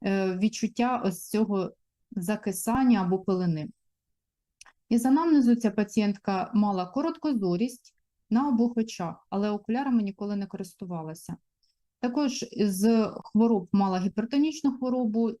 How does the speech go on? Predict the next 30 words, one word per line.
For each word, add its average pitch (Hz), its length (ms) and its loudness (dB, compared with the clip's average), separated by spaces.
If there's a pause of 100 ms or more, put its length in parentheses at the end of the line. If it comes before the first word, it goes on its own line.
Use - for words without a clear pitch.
(200)
і 277 260 2
інші 240 300 2
хвороби 208 480 -2
заперечувала. 175 1120 -4 (2000)
По 277 120 0
даним 277 320 6
офтальмологічного 240 880 4
дослідження, 196 720 -4
праве 185 380 -2
око 185 380 -2
в 180 60 0
нас 180 340 -2
мало 180 400 0 (180)
десять 247 400 -2
відсотків 277 560 -4
зору, 269 420 -2 (280)
нуль 247 180 6
один, 240 460 4 (280)
ліве 269 260 4
око 233 360 4
тридцять 175 480 0
відсотків, 170 520 -6
нуль 214 180 4
три. 196 320 -8 (160)
З - 100 -20
корекцією 269 720 -2
правого 214 600 -2
ока 165 180 -6
мінус 294 440 2
чотири 202 640 -4